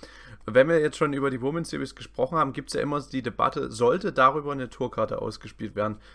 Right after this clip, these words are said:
Gibt ja für Development Tour und Challenge Tour für die Top-Platzierten auch Tourkarten zu gewinnen. Seid ihr der Meinung, ja, sollte man machen, oder sagt ihr, nee, das wäre vielleicht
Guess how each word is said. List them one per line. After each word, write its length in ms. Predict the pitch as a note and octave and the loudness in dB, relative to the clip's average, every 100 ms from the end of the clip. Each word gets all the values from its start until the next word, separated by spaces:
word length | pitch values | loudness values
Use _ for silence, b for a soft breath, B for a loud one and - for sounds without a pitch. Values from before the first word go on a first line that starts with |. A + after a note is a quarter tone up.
| B | B
Gibt 200 | C3+ C#3+ | -2 0
ja 60 | |
für 140 | - C3+ | 0 0
Development 640 | B2+ C3+ D#3 D#3+ D#3 D3 | 4 4 4 2 -4 -4
Tour 160 | D#3 | -2
und 160 | C#3 A#2+ | -2 -2
Challenge 280 | B2+ B2 D3+ | -2 -2 -4
Tour 180 | D#3+ C#3 | -6 -4
für 120 | B2+ | -4
die 280 | B2 B2 A2+ b b b - | -4 -6 -8 b b b -8
Top-Platzierten 1040 | - D#3 - - - C3+ C3+ - D3+ C#3 | -2 -2 -4 -20 -6 0 0 0 -2 0
auch 240 | - D#3 - | 0 0 -2
Tourkarten 640 | - D#3 - D#3+ D#3+ E3 B B B - | -2 -2 2 0 0 -8 B B B -10
zu 140 | C#3+ | -6
gewinnen. 440 | C3+ B2 D3 G3 - b b b - | -4 -2 -2 -4 -10 b b b -14
Seid 320 | A#2 C3+ D#3 F3 | 2 6 6 4
ihr 80 | |
der 100 | E3 | 0
Meinung, 460 | D3+ D3+ E3 E3 D#3+ - - - | 2 0 0 -2 -4 -12 -18 -12
ja, 440 | C3 C3 E3 G3+ - | 0 4 4 2 -4
sollte 300 | - D3 D#3 | -4 -2 -2
man 160 | C#3+ C#3+ | -4 -2
machen, 300 | F#3 F#3+ D3+ | -4 -4 -4
oder 240 | D3+ D3 | -2 0
sagt 240 | C#3+ C#3+ C#3 | -2 -2 -4
ihr, 60 | |
nee, 180 | B2+ C3 | -2 0
das 180 | B2 - | 0 0
wäre 140 | B2+ | -2
vielleicht 360 | - A#2+ - | 0 -4 -6